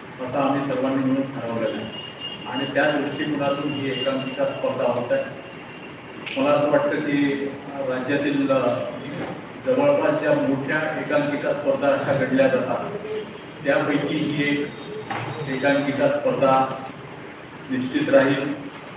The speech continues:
त्या पद्धतीने आम्ही त्याची पारितोषिकं देखील ठरवलेली आहे. अनेकदा असं लक्षात येतं की नाट्य स्पर्धांना मंच मिळत नाही,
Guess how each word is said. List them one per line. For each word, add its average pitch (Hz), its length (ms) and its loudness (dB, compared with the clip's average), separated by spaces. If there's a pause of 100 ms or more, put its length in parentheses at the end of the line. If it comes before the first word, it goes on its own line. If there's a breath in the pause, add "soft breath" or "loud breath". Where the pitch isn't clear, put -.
(260)
त्या 277 100 6
पद्धतीने 143 520 0
आम्ही 139 260 2
त्याची 135 200 0
पारितोषिकं 139 640 -2
देखील 135 440 -2 (520)
ठरवलेली 127 360 2
आहे. - 100 -4 (840)
अनेकदा 269 300 2
असं - 220 4
लक्षात - 320 0
येतं 139 220 -2
की 139 460 0 (680)
नाट्य 127 360 0
स्पर्धांना 143 840 2 (1800)
मंच 147 260 2 (1040)
मिळत 139 340 2
नाही, 147 120 4